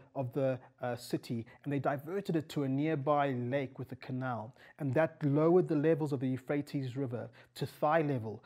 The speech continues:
so that commando style the Persians that very night could break into the city of Babylon and take it with hardly any resistance at all.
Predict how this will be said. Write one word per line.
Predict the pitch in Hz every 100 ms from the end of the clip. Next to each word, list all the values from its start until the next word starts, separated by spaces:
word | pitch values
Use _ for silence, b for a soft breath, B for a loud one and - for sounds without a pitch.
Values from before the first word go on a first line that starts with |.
| B
so | - 147
that | 139
commando | - 135 147 165 156
style | 139 - 143
the | 131 127
Persians | - 156 151 143 127
that | 156 170 170
very | 147 160
night | 151 139 117 - - b b -
could | 131 117
break | 151 160 160
into | 160 147
the | 139
city | - 147 -
of | 147 127
Babylon | 131 127 117 107 113 113 b b -
and | 135
take | - 160 156
it | 165 156 b b -
with |
hardly | - - 151 147 147
any | 147 147 135
resistance | 131 131 - - 131 - - b b -
at | 123
all. | 117 107 117